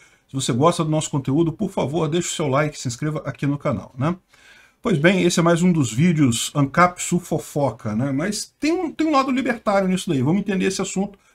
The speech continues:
É, ah, o que que aconteceu, né? Um personal trainer bateu num morador de rua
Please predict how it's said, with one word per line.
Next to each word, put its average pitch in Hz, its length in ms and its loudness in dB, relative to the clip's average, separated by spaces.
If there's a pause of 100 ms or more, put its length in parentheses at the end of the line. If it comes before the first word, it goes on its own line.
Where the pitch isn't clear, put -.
(360)
É, 175 100 4 (120)
ah, 165 400 8 (160)
o - 40 -8
que 233 120 2
que 220 60 6
aconteceu, 214 640 2
né? 185 260 4
Um 214 320 4
personal 220 460 4
trainer 202 520 4 (880)
bateu 214 680 6 (180)
num 196 360 4
morador 202 400 8
de 185 100 4
rua 185 480 4